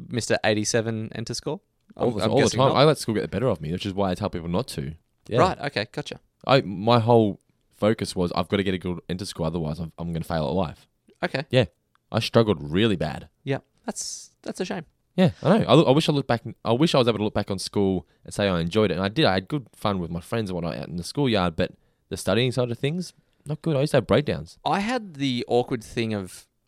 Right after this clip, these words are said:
Speaker 1: I was never nervous, like, reading in front of class or anything along those lines, but I moved quite a lot through school. So I had three different high schools, and I had maybe five or six, uh, six is too many. I probably had five different primary schools, though,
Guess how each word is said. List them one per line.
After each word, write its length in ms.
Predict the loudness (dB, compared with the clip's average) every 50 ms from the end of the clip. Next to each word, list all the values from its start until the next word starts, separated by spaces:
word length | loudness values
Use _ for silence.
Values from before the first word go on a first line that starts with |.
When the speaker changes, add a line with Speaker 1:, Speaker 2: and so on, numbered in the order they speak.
| _ _ _ _ _ _ _ _ _ _ _ _ _ _
Speaker 1:
I 40 | -4
was 100 | -4 -2
never 200 | -2 -2 -2 -2
nervous, 280 | -2 -2 -2 -2 -2 -2
like, 160 | -2 -2 0
reading 220 | 0 0 0 0
in 40 | -2
front 140 | -4 -6 -6
of 60 | -4
class 300 | -2 -2 0 0 -2 -2
or 40 | -6
anything 240 | -8 -8 -8 -8 -8
along 120 | -6 -6
those 160 | -6 -6 -8
lines, 200 | -10 -12 -12 -10
but 160 | -8 -6 -6 -4 -2
I 80 | -2 -2
moved 520 | -2 0 0 0 0 0 -2 -4 -10 -18 -20 _ _ _
quite 300 | -8 -2 0 0 0 -2
a 40 | -2
lot 260 | -4 -4 -6 -6 -6 -10 _ _ _ -20
through 420 | -12 -8 -6 -6 -4 -6 -8 -8
school. 220 | -10 -12 -12 -10 -8
So 100 | -6 -6
I 20 |
had 80 | -6 -4
three 160 | -4 -4 -4
different 240 | -2 -4 -6 -6 -6
high 120 | -4 -4 -6
schools, 280 | -6 -8 -8 -8 -8 -8
and 60 | -8
I 60 | -8
had 160 | -10 -10 -10
maybe 240 | -12 -12 -10 -10 -12
five 260 | -10 -8 -6 -6 -6
or 40 | -6
six, 320 | -10 -14 -14 -16 -20 -20 _ _
uh, 520 | 0 2 4 4 4 2 0 -2 -4 -8 -10 -12
six 300 | -12 -12 -12 -12 -12 -14
is 80 | -16
too 100 | -14 -14
many. 140 | -12 -12 -12
I 340 | -14 -16 -20 -20 -20 _ 0
probably 200 | 2 4 4 4
had 100 | 2 2
five 260 | 2 2 2 2 2 2
different 240 | -2 -6 -8 -6 -4
primary 260 | -4 -4 -4 -4 -8
schools, 320 | -8 -10 -12 -12 -12 -12
though, 100 | -12 -12